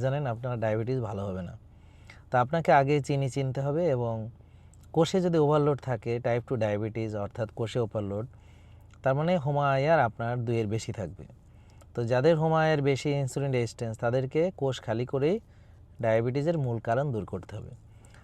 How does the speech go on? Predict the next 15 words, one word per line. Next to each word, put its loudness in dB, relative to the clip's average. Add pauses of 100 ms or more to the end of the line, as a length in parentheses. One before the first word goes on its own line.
(100)
আপনি 0
যতই 4
ওষুধ 2
খান 4
আর 4
ছয় 4
বেলা 6
চিনি -4
খান, -2
আপনার -2
ডায়াবেটিস 0
কোনোদিনই -4
ভালো 4
হবে 2
না, -4